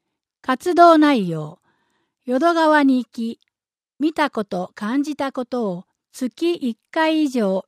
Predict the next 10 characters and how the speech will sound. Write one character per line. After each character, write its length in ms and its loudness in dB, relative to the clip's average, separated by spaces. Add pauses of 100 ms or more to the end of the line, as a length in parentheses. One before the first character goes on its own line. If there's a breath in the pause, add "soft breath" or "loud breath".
レ 160 -8
ポ 240 2
ー 60 0
ト 160 -4
報 240 -4
告。 420 -18 (1500)
応 140 0
募 160 0
資 160 -10
格、 480 -8